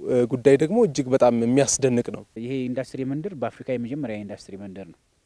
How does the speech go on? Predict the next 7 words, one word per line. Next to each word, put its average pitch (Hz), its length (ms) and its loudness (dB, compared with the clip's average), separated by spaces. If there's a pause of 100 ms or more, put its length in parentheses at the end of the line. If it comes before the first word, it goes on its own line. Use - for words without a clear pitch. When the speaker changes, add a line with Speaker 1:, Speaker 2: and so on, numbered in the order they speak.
(680)
Speaker 2:
በ-፣ 117 260 -2
በ-፣ 127 260 -2
በዘመናዊ 123 840 0 (1000)
ታሪክ 120 280 -2 (360)
በዋናነት 110 500 -4
ስንመለከተው 104 760 -12 (500)
ምናልባትም 160 480 2